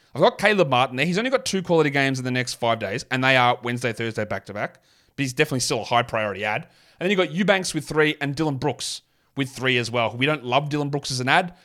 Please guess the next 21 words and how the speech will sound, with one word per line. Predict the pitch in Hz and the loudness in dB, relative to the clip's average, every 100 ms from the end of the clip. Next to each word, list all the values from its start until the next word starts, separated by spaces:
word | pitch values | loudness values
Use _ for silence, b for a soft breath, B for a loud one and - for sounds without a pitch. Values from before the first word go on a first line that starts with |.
| b | b
but | - | -6
especially | 131 202 202 | -2 -2 0
in | 175 | -2
a | |
points | 139 - 151 - | -2 -4 -4 -2
league, | 147 143 | -2 -2
three | 151 160 | -2 -2
quality | 160 147 135 | 0 0 2
games | 123 127 127 127 120 | 2 2 2 -2 -6
is | - 117 117 117 110 | -6 -4 -2 -4 -2
very | 123 131 123 | 0 2 0
interesting | 123 - 127 123 123 B B - | -2 -2 0 0 -4 B B 2
over | 151 147 | 2 2
the | 131 | 0
next | 123 - | -2 -2
five | 123 120 113 | 0 0 0
nights, | 117 117 120 | -2 -2 -4
just | - 120 | -8 -8
accumulating, | 110 - - 135 139 131 127 123 127 | -10 -12 -8 -4 0 2 2 2 -4
accumulating | 127 123 117 117 113 110 104 | -8 -12 -8 -4 -2 -2 -4
numbers. | 101 101 92 - - | -8 -10 -12 -12 -14